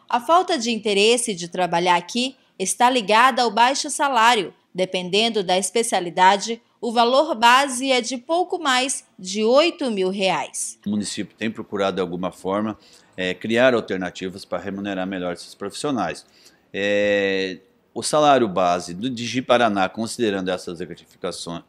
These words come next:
Speaker 2: gratificações, ela está na média estadual.
Speaker 1: As inscrições vão de dez a dezessete de outubro. E se de novo não se inscreverem profissionais suficientes para preencher as vagas,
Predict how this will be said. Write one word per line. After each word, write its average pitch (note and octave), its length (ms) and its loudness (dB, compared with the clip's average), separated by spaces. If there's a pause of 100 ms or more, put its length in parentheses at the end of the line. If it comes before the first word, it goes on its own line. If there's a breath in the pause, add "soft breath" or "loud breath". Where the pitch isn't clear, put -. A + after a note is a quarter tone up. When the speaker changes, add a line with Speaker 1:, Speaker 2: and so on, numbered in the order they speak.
(100)
Speaker 2:
gratificações, F2+ 800 -6
ela G2 180 0
está B2 360 2
na C3 120 2
média G2 640 -2 (160)
estadual. F2+ 840 -6
Speaker 1:
As C4 180 0
inscrições F4 720 -2
vão B3+ 180 -2
de A3 140 -6
dez G#3+ 440 4
a G3+ 60 2
dezessete G#3+ 640 -2
de A3 80 0
outubro. B3+ 600 -2 (100)
E G#3 100 0
se C4 160 0
de A3+ 140 0
novo C#4+ 480 2
não B3+ 220 0
se G3 160 -4
inscreverem F#3+ 680 0
profissionais A#3+ 760 0
suficientes C#4 1040 0
para F3 260 0
preencher F3+ 520 -4
as D4 200 2
vagas, B3+ 760 2